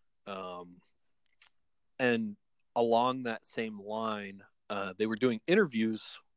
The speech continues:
kinda later on that afternoon with J J Abrams, who's directing it, and he basically confirmed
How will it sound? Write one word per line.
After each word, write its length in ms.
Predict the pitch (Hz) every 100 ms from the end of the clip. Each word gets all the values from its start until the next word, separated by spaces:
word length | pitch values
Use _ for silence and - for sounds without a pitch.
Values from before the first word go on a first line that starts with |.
| _ _
kinda 220 | - 117 98
later 380 | 104 110 104
on 380 | 104 104 101 98 - _ _ - - - _ _ _ - -
that 180 | 117 110
afternoon 880 | 104 - 98 95 104 104 101 92
with 300 | 95 87 - -
J 200 | - 104
J 120 | 95
Abrams, 500 | 90 92 90 92 92
who's 200 | - 92
directing 540 | - 92 95 - - 90
it, 140 | 90 _ _ _
and 560 | - 92 185 90 - - - _ - - - - - - -
he 140 | 131
basically 520 | 117 110 - - 101
confirmed 640 | - 90 - 98 92 90